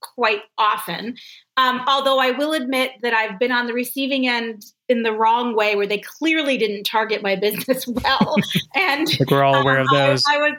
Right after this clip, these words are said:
Speaker 1: it was a miss more often than it was a hit. But I'll give you a great example. Actually, one of my favorite examples is actually from James Carberry, right? So,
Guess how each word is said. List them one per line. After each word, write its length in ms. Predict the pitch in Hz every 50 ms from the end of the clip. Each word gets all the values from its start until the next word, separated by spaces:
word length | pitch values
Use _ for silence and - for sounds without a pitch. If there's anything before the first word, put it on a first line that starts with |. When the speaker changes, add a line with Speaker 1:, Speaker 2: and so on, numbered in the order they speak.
| -
Speaker 1:
it 120 | - 285 285
was 160 | 285 269 247
a 80 | 269 254
miss 380 | 247 254 277 277 269 - -
more 260 | 247 254 262 269 277
often 380 | - - 247 247 269 - 254 233
than 140 | 233 226 220
it 100 | 214 202
was 140 | 220 208 220
a 80 | 226
hit. 240 | 226 285 294 277 277 -
But 140 | 277 262 - - - - - - -
I'll 140 | 359 370
give 120 | 403 539 571
you 220 | 640 640 571 427
a 20 | 269
great 180 | 294 294 349
example. 320 | 392 269 - 320 285 254 -
Actually, 280 | 285 294 294 - 359 277
one 140 | 330 294
of 60 | 311 294
my 140 | 294 277
favorite 540 | 269 - - 339 294 339 349 370 403 381 269
examples 540 | 277 233 247 - 262 262 262 262 247 233 247
is 100 | 247 247
actually 360 | 247 240 254 - - 320 320
from 200 | - - - 285
James 320 | 240 247 226 233 240 247 -
Carberry, 640 | - 311 302 381 415 359 285 214 180 147 - - -
right? 340 | 226 220 233 247 294 254 -
So, 340 | - 269 262 254 247 240